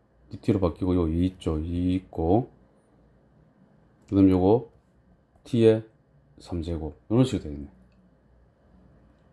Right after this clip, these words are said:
그죠? 이러면 사분의 일 될 거니까 이분의 일 되고, T의 사 제곱 플러스 C가 되는 거죠.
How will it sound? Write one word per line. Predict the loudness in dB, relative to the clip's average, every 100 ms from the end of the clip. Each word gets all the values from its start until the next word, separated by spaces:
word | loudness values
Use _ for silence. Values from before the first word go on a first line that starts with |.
| _ _ _ _ _ _
그죠? | -6 -6 -8 -20 _ _ -20 -20 _ _ -20 _ _
이러면 | 2 4 4
사분의 | 2 0 2 4 4
일 | 4
될 | 0 -2
거니까 | -2 -4
이분의 | -4 -2 0 2
일 | 2
되고, | 2 2 2 0 -6 _ _ _ _ _ _ _
T의 | -2 -2
사 | 0 0
제곱 | 2 2 -2 -4
플러스 | -4 -2 -2 -4 -4 _ _ _ _ _ _ _ _ _ _ _ _ _ _ _
C가 | -12 -6 -4
되는 | -6 -10
거죠. | -18 -20